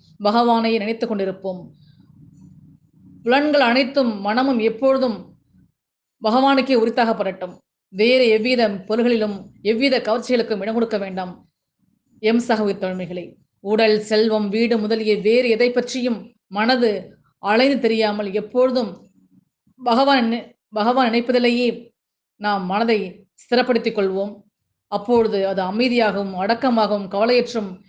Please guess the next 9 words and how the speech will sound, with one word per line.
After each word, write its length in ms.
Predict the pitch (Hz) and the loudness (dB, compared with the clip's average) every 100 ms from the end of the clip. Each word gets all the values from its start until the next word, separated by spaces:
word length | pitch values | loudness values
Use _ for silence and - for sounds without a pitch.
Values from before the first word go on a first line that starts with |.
| _ _ _ _ _ | _ _ _ _ _
இருக்கும். 640 | - 214 214 202 202 208 - _ | -2 0 0 -4 -8 -10 -18 _
ஆகவே 680 | 202 202 202 208 202 180 - _ _ _ | -6 -4 0 -2 -4 -12 -20 _ _ _
நாம் 300 | 196 196 180 | -10 -8 -6
மனதை 360 | 185 220 220 | -4 0 0
செப்பனிட்டு 680 | 202 196 196 233 220 220 190 - _ _ _ _ _ _ _ - | -2 -6 -4 -4 -2 -4 -6 -10 _ _ _ _ _ _ _ -4
கண்காணித்து 880 | 233 254 262 254 254 214 - - - - - - - | 0 2 2 0 -2 -4 -4 -12 -20 -20 -20 -20 -8
எண்ண 360 | 196 233 262 | -2 0 2
அலைகளை 680 | 214 226 226 214 185 175 - _ _ | 2 2 2 0 -4 -8 -18 _ _
நாம் 540 | 190 196 190 175 - | -8 -6 -6 -8 -16